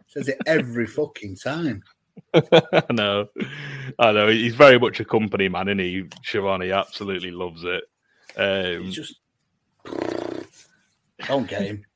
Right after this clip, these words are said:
Speaker 1: Just don't get him, that's all.
Speaker 2: Even now. Um,
Speaker 1: He's the, he's
Speaker 2: well,
Speaker 1: the
Speaker 2: that's
Speaker 1: original Michael Cole, isn't he?
Speaker 2: Yeah. Yeah, he is a little bit.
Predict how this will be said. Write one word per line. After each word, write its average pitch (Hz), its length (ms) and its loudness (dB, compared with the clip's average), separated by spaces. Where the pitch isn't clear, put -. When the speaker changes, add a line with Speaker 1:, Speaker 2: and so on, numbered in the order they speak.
Speaker 1:
Just 139 240 -8
don't 101 180 -2
get 104 220 -6
him, 101 140 -8
that's 101 240 -10
all. 104 320 -4
Speaker 2:
Even 95 260 0
now. 90 340 -4
Um, 110 500 6
Speaker 1:
He's - 160 -10
the, 131 80 -12
he's - 80 -18
Speaker 2:
well, 117 140 -2
Speaker 1:
the 135 60 8
Speaker 2:
that's 165 100 6
Speaker 1:
original 165 240 2
Michael 123 460 0
Cole, 123 420 0
isn't 120 280 -2
he? 135 80 -4
Speaker 2:
Yeah. 120 420 2
Yeah, 127 220 8
he 135 100 6
is 143 100 0
a 127 40 0
little 98 220 2
bit. - 260 -6